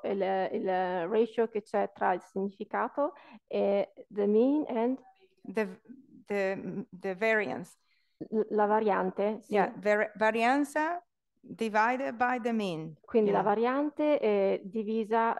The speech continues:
Speaker 1: dalla media. Varianza divisa media, grazie.
Speaker 2: If you have a lot of variance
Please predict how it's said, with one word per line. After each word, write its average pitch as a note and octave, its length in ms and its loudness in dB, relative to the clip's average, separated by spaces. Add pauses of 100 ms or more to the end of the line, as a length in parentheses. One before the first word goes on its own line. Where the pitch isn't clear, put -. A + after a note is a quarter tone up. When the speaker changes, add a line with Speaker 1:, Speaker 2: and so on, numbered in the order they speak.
Speaker 1:
dalla F#3+ 840 2 (1500)
media. F#3+ 380 2 (1700)
Varianza G#3 420 -4
divisa - 260 -6
media, F3 240 -4
grazie. - 380 -20 (120)
Speaker 2:
If A3 300 -4
you A3+ 100 -4
have A3 240 0
a G#3+ 80 0
lot C#4 320 2
of C4+ 260 -2 (380)
variance G#3+ 960 0